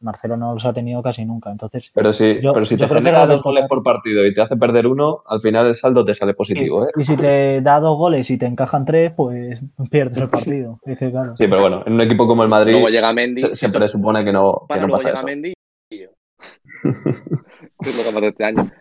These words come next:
Speaker 3: Bueno, y ahora sí, ¿eh? Ya con esa pregunta de Edu habéis tenido ración de doble pivote extra por hoy, así que yo creo que poco más nos queda por añadir. Dar las gracias a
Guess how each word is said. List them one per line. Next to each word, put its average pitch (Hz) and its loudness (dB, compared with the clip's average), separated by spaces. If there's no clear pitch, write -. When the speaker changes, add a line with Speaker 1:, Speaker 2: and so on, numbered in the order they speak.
Speaker 3:
Bueno, 117 -4
y - -14
ahora 131 -4
sí, 98 -14
¿eh? 107 -10
Ya 113 -10
con 113 -16
esa 123 -12
pregunta 120 -8
de 117 -4
Edu 139 -2
habéis 120 -4
tenido 113 -4
ración 110 -2
de 110 0
doble 110 -2
pivote 110 -2
extra 107 -4
por 101 0
hoy, 147 0
así 107 -2
que 98 -2
yo 113 4
creo 120 6
que 120 2
poco 113 4
más 110 0
nos 107 -6
queda 107 2
por 104 0
añadir. 101 0
Dar 107 2
las 101 2
gracias 104 -2
a 90 -4